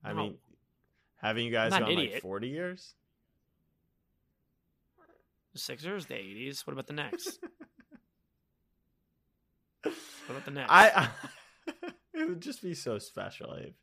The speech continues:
Speaker 1: It would be so
Speaker 2: Special.
Speaker 1: Yeah,
Speaker 2: I'm done
Speaker 1: fifteen
Speaker 2: talking
Speaker 1: minutes
Speaker 2: about
Speaker 1: too
Speaker 2: that,
Speaker 1: long
Speaker 2: man.
Speaker 1: on him. Uh, go,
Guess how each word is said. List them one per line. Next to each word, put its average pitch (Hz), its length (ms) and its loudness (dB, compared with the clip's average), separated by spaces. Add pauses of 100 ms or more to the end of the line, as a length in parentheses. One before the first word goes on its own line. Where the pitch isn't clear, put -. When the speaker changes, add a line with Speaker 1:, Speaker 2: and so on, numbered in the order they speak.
Speaker 1:
It 135 100 -6
would 117 160 -10
be 113 140 -8
so - 180 -20 (920)
Speaker 2:
Special. - 540 -12
Speaker 1:
Yeah, 131 220 2
Speaker 2:
I'm 101 60 2
done 139 80 -4
Speaker 1:
fifteen 170 340 4
Speaker 2:
talking 160 40 0
Speaker 1:
minutes 147 300 4
Speaker 2:
about 104 120 -6
Speaker 1:
too 147 100 0
Speaker 2:
that, 131 60 4
Speaker 1:
long 117 320 4
Speaker 2:
man. 113 80 0
Speaker 1:
on 110 120 -2
him. 113 480 -2
Uh, 117 420 6 (180)
go, 156 300 2